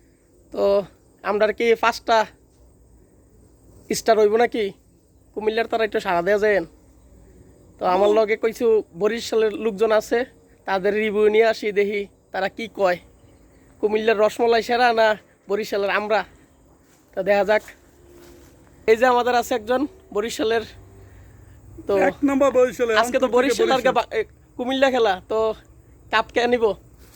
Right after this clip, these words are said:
Speaker 2: কাপ নেবে বরিশাল লঞ্চে কইরা, কোনো কথা হইবে না।
Speaker 1: লঞ্চ বেলে ডুববে যাইতেছে গা।
Speaker 2: চাক্কা গেছে পঞ্চার হইয়া, চাক্কায় যাইবে না, লঞ্চে যাইবে, বড় বড়
Speaker 1: ভিআইপি,
Speaker 2: লঞ্চ।
Speaker 1: ভিআইপি বাসে কইরা
Speaker 2: কোনো
Speaker 1: কাপ
Speaker 2: ভিআইপি
Speaker 1: যাবে
Speaker 2: তে কাম
Speaker 1: কুমিল্লা।
Speaker 2: হইবে না। আমাদের লঞ্চে এসি আছে, ইয়ার কোনো সব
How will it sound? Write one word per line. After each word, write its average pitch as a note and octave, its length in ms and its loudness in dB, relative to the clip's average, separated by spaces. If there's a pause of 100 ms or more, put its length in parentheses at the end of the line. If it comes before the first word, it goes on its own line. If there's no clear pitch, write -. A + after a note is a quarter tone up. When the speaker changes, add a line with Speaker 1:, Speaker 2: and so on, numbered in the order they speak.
(260)
Speaker 2:
কাপ G3+ 320 -2
নেবে A#3 340 -2
বরিশাল A#3+ 560 -4
লঞ্চে A#3+ 400 -4
কইরা, A3 540 0 (220)
কোনো A#3+ 260 -6
কথা A#3+ 340 -6
হইবে A3 300 0
না। A3 120 4
Speaker 1:
লঞ্চ A#3 120 -2
বেলে B3+ 180 0
ডুববে A#3 260 -2
যাইতেছে A#3+ 340 -4
গা। B3 160 -2 (260)
Speaker 2:
চাক্কা G#3 340 -4
গেছে B3 260 -2
পঞ্চার B3 400 -2
হইয়া, B3 240 2
চাক্কায় A3+ 520 -6
যাইবে A3+ 300 0
না, D3 260 -6 (280)
লঞ্চে A3+ 440 -4
যাইবে, G#3+ 300 0
বড় G#3+ 280 0
বড় B3 100 4
Speaker 1:
ভিআইপি, B3+ 420 2
Speaker 2:
লঞ্চ। C#4+ 120 -2 (140)
Speaker 1:
ভিআইপি B3 680 -4
বাসে A#3 380 0
কইরা B3 420 0 (400)
Speaker 2:
কোনো G#3+ 380 -4
Speaker 1:
কাপ G#3+ 180 2
Speaker 2:
ভিআইপি A#3+ 180 0
Speaker 1:
যাবে B3 180 2
Speaker 2:
তে B3+ 60 0
কাম D4+ 160 0
Speaker 1:
কুমিল্লা। B3+ 260 2
Speaker 2:
হইবে F3 120 -4
না। D#3+ 60 -10
আমাদের A3 480 -2
লঞ্চে A#3 360 -6
এসি A#3+ 380 -2
আছে, A#3 220 -4
ইয়ার A#3 180 -2
কোনো E3+ 200 -10
সব - 260 -4